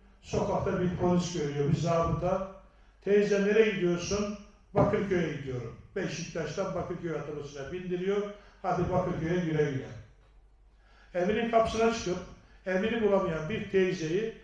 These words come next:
güvenlik kuvvetleri Bakırköy'e gönderiyor veyahut da başka bir yere gönderiyorlar. Ve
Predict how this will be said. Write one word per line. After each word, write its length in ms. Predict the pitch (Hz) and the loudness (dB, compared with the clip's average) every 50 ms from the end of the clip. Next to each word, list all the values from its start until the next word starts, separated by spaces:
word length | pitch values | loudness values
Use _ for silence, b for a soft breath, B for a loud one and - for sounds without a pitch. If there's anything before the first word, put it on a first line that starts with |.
| B B B - | B B B -6
güvenlik 440 | 190 202 208 208 208 196 - - - | -2 0 2 2 2 2 0 2 2
kuvvetleri 460 | 226 208 175 - - - 196 220 196 | 4 4 4 2 0 -2 -4 -2 -2
Bakırköy'e 440 | 190 180 190 175 - - 151 139 127 | -2 -2 -4 -4 -4 -4 -4 -4 -4
gönderiyor 500 | 127 120 113 120 117 135 165 196 185 190 | -4 -6 -8 -8 -8 -6 -6 -4 -2 0
veyahut 200 | 180 180 - 190 | 0 0 0 -2
da 120 | 190 175 | -4 -4
başka 180 | 160 151 - 170 | -4 -4 -6 -6
bir 60 | 139 | -6
yere 120 | 135 127 | -6 -6
gönderiyorlar. 800 | 120 113 113 110 107 107 104 104 104 101 101 - - - - - - - - _ - - - _ - - _ - - - | -8 -8 -10 -14 -14 -16 -18 -18 -18 -18 -20 -20 -20 -20 -20 -20 -20 -20 -20 _ -20 -20 -20 _ -20 -20 _ -20 -12 -8
Ve 160 | 165 175 202 | -6 -6 -6